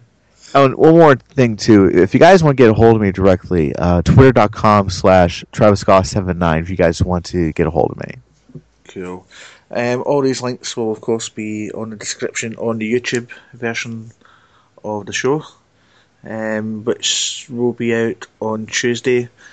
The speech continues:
Speaker 2: Uh, but this version of it will be out, uh, you already know this 'cause you're listening to it, but, um, on Monday at eight P M, uh, U K time,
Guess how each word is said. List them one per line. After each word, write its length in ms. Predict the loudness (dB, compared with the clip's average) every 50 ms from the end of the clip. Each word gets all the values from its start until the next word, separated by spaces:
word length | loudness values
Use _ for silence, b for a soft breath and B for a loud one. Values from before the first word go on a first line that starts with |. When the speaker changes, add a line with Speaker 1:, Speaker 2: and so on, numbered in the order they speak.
| b b b b b b
Speaker 2:
Uh, 300 | -8 -6 -4 -2 -2 -4 -4
but 220 | -4 -4 -6 -6 _ _ _ _ _ _ _ _ _ _ _
this 260 | -6 -6 -4 -6 -6 -6
version 360 | -6 -6 -4 -4 -4 -6 -6
of 140 | -4 -4 -4
it 180 | -4 -6 -6 -8
will 140 | -10 -10
be 260 | -8 -6 -4 -4 -4 -4
out, 360 | -6 -10 -16 -20 -20 -20 B B B B B B B _ _ -14
uh, 80 | -12 -10 -10 -10 -10 -10
you 160 | -8 -6 -4
already 280 | -4 -4 -4 -6 -6
know 160 | -8 -8 -6 -6
this 120 | -8 -8
'cause 120 | -10 -10
you're 100 | -10 -10
listening 280 | -10 -12 -12 -14 -14 -10
to 140 | -8 -6 -8
it, 120 | -8 -8 _ _ -8
but, 120 | -6 -6
um, 300 | -6 -6 -8 -8 -10 -10 -8
on 300 | -8 -8 -8 -8 -10 -8
Monday 440 | -6 -6 -4 -2 -2 -4 -4 -4 -10 b b b b b b b b b -12
at 380 | -8 -8 -8 -8 -8 -12 -18 _ _ _ _ _
eight 160 | -8 -8 -8 -8
P 200 | -6 -4 -4 -2
M, 240 | -2 -4 -6 -8 -12 B B B B B B B B _ _ _ _ _ -20 -16
uh, 300 | -14 -12 -10 -10 -10 -10
U 200 | -10 -8 -10 -10
K 200 | -8 -10 -10 -10
time, 380 | -8 -6 -6 -6 -6 -6 -10